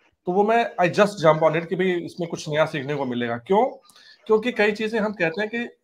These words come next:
लाइफ लॉन्ग हम चीज ढूंढते रहते हैं और हमें नहीं पता लगता। अब डॉक्टर एन के शर्मा का जो पूरा जिंदगी का,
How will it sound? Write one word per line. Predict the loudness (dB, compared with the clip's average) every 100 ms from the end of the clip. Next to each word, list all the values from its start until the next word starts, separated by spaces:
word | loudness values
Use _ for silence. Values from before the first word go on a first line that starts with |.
| -6
लाइफ | 4 4 4 4
लॉन्ग | 4 6
हम | 4
चीज | 0 0 0
ढूंढते | -2 -4 0
रहते | 0 0 -2
हैं |
और | -2
हमें | -2
नहीं | -2 -4
पता | -2 -2
लगता। | -4 -8 -20 -20 -20 -16 -8 -2
अब | 2
डॉक्टर | 2 4 0
एन | 0
के | -2
शर्मा | -2 0 2
का | 2
जो | 0 -2
पूरा | -4 -4 2 4 4
जिंदगी | 0 -2 -2 -2 0
का, | 2 2